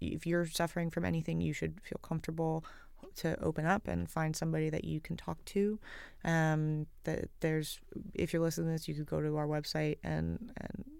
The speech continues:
find any number of resources that can help you out. Um, find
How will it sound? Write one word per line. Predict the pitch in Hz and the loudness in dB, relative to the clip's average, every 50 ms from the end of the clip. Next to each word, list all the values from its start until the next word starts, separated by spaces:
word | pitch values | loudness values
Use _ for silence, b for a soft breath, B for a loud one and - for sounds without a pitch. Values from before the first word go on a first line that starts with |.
| - - | -16 -16
find | - - 160 156 160 160 156 151 - - - - - - - - - | -4 -2 0 2 2 2 0 0 -2 -6 -14 -14 -10 -10 -10 -4 0
any | 175 180 175 175 170 165 - - | 2 4 4 4 4 2 0 0
number | - 175 165 165 170 | 2 2 4 4 4
of | 165 160 - | 2 4 2
resources | 170 165 - 165 165 160 - 165 160 160 156 - | 0 0 0 0 -2 0 0 0 0 0 0 0
that | - 180 - - | -2 -2 -2 -4
can | - - 180 | -6 -4 -2
help | 156 156 - | -2 -2 0
you | - 175 | 2 4
out. | 196 233 240 247 - B B B B B B B B B B B | 6 6 6 4 2 B B B B B B B B B B B
Um, | - 160 160 160 156 156 151 151 156 156 156 - - - - - - - - | 2 4 6 6 4 4 4 2 2 2 0 0 -4 -8 -16 -18 -20 -18 -6
find | - - 160 156 156 156 156 | 0 2 4 4 4 2 0